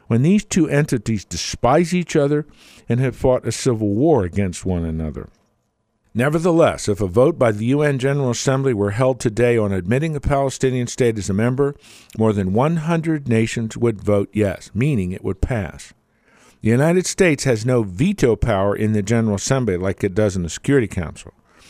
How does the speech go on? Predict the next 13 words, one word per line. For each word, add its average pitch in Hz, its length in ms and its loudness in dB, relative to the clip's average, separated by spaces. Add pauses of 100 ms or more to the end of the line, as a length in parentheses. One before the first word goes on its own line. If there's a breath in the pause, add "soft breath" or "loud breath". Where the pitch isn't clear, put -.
(160 soft breath)
In 104 120 0
other 160 220 2
words, 123 460 2 (420 loud breath)
Israel 165 460 2
would 117 200 2
be 110 120 -2
further 170 560 2
diplomatically 139 1040 0
isolated 104 680 0
in 110 140 0
the 113 100 0
United 98 420 0
Nations, - 520 -4